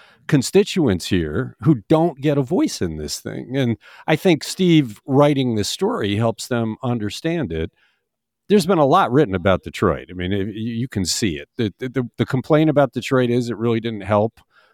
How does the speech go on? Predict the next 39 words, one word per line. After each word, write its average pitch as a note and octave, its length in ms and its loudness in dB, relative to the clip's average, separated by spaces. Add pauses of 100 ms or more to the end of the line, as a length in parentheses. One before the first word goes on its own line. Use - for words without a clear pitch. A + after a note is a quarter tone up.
a A2 120 -4
lot G#2+ 200 0
of G2+ 100 -4
the F#2+ 120 0
neighborhoods G#2 640 0
outside G2+ 500 0
of A#2+ 120 -4
downtown, C#3+ 640 -4 (260)
but G2+ 440 2
that G#2+ 180 0
the A2+ 80 0
downtown G2+ 540 2
has E2 140 -4
become F2+ 440 -4
wonderful. G#2+ 360 -2
Anybody B2+ 320 2
that's D#2+ 180 -6
visited F2+ 480 -2
Detroit D#2+ 460 -6
in F#2 80 -8
the F2+ 40 -6
last E2+ 220 -4
four F2+ 160 -6
or D#2 60 -6
five D2+ 280 -8
years D#2 240 -10
can - 160 -14
see - 280 -10
it. B1+ 180 -18
It's, - 320 -10 (360)
it B2+ 140 2
is F#2+ 400 0 (140)
very, G2 540 -2
very E2 260 -6
well D#2 280 -4
put - 260 -10
together. E2 580 -4 (220)
It's - 180 -8
safe. F#2 640 -2